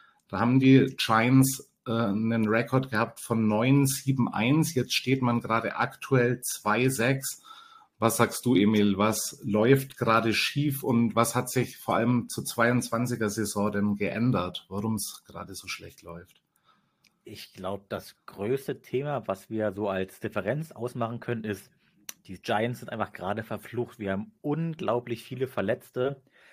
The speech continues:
Speaker 2: Auch gegen das Jets-Spiel, eigentlich darfst du das nicht verlieren, aber dann verletzt sich Tyrod Taylor, dein Backup, mittendrin auch noch. Das heißt, du musst undrafted Rookie Tommy DeVito starten lassen. Und gerade weil's halt New York typisch gering hatte wie Sau,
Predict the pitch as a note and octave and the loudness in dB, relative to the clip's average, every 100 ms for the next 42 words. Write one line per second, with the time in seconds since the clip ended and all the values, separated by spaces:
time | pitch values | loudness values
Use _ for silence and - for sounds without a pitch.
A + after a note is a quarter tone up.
0 | - - A2+ - A#2 A#2 A2+ G#2 - C3 | -20 -8 -8 -6 -2 0 0 -2 0 0
1 | - - C3+ C#3 D3+ G#2 G#2 - _ G2 | 0 -6 -6 -4 -4 -6 -10 -12 _ 0
2 | A#2 D#3+ B2+ A2+ A2+ A#2+ - A2 G#2+ C#3 | 0 0 -2 -4 -2 -10 -8 -8 -4 -2
3 | D3 D#3+ C3+ F#2 F#2+ G#2 A2 G#2 G#2 A#2+ | -2 -4 -8 -6 -4 -4 -4 -6 -6 -6
4 | - B2 - - B2 B2 C3+ C3 A2+ G2+ | -8 -8 -6 -6 -4 -4 -6 -4 -6 -2
5 | C#3+ D3+ F#2+ G#2+ G#2+ A2+ G#2 G#2+ G#2 A#2 | -2 -2 -4 -4 -6 -8 -8 -8 -6 -6
6 | B2+ - _ - - G#2+ - G#2 G#2+ A2 | -6 -10 _ -20 -16 -16 -2 -2 0 -4
7 | G#2+ A2+ - _ - - - _ A2+ D3 | 0 -2 -4 _ -20 -20 -20 _ -2 0
8 | C3 A#2+ B2 A2+ A#2 D#3+ D3 C#3 D3 - | 6 6 6 -4 -4 -2 0 2 2 0
9 | - C#3 D#3+ G#2+ D3+ D#3+ A#2 - F2+ G2+ | -2 -2 -2 -6 -6 -4 -4 0 0 0
10 | F#2 F#2 - C3 C#3 C#3+ _ - G2+ - | -4 -4 -6 -8 -10 -12 _ -16 -14 -4
11 | F#2 G2+ F#2+ G2+ - G2+ G2+ _ _ A2 | -4 -2 -2 -2 -4 -6 -6 _ _ -6
12 | G2+ A#2 - B2 B2 - - G#2+ C3 B2+ | -2 -4 -6 -10 -10 -10 -12 -10 -8 -8
13 | B2 A2 G2+ G2 A2 B2+ | -8 -10 -2 -2 0 -4